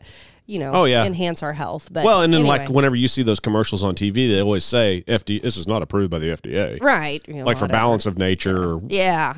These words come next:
Speaker 1: Yeah. They have to say that. Wh-, whatever.
Speaker 2: Right.
Speaker 1: So, anyways.
Speaker 2: Anyway.
Speaker 1: I've, I've,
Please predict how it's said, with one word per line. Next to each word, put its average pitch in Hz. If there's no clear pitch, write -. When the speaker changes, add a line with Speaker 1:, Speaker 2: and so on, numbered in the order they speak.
Speaker 1:
Yeah. 262
They 240
have 349
to 240
say 156
that. 143
Wh-, -
whatever. 160
Speaker 2:
Right. 110
Speaker 1:
So, 143
anyways. 143
Speaker 2:
Anyway. 90
Speaker 1:
I've, 180
I've, 185